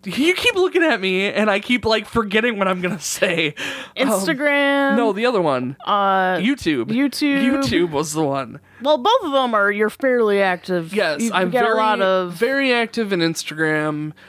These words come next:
Speaker 1: Um, I try to interact with people on YouTube, though YouTube doesn't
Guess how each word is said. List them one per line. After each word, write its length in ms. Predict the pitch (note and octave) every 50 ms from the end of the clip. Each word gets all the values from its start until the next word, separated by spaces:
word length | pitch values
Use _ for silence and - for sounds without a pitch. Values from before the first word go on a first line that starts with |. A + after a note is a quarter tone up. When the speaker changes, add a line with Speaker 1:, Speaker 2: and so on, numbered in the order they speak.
| - - - _ _ _ -
Speaker 1:
Um, 320 | D#3+ E3 D#3+ D#3 D#3 D#3+ - -
I 140 | D3 D#3+ -
try 380 | - - - F#3 F3+ F3+ F#3+ F#3
to 240 | - - F#3+ E3+
interact 400 | D#3 E3 E3 D#3+ D#3+ D#3 D#3+ -
with 140 | E3+ D#3 - -
people 260 | D#3 D3+ - D3+ C#3+
on 140 | C#3+ C#3+ D3
YouTube, 540 | D3+ D#3+ D#3+ - - E3+ E3 D#3 D3+ D3
though 200 | C#3+ D3 D3 C#3+
YouTube 540 | C#3+ C#3+ C#3 D3+ D3 - - D3+ D3 C#3+ C#3
doesn't 520 | C#3 C3+ C#3 C3+ D#3 D#3 D3 C3+ - -